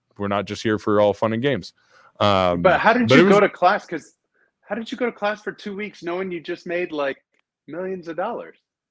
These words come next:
Speaker 1: I had to finish. I started.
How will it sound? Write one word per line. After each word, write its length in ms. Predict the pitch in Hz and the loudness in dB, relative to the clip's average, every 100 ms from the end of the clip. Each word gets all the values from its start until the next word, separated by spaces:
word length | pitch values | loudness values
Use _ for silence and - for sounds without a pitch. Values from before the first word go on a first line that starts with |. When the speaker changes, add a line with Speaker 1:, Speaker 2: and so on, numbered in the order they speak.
| _ _ _ _ _ _ _ _ _ _ _ _ | _ _ _ _ _ _ _ _ _ _ _ _
Speaker 1:
I 120 | 135 | -2
had 80 | 135 | 0
to 60 | 147 | 0
finish. 420 | 247 262 85 - _ _ _ _ - | 0 0 -4 -16 _ _ _ _ -6
I 80 | |
started. 420 | 104 - 240 104 | -2 0 0 -2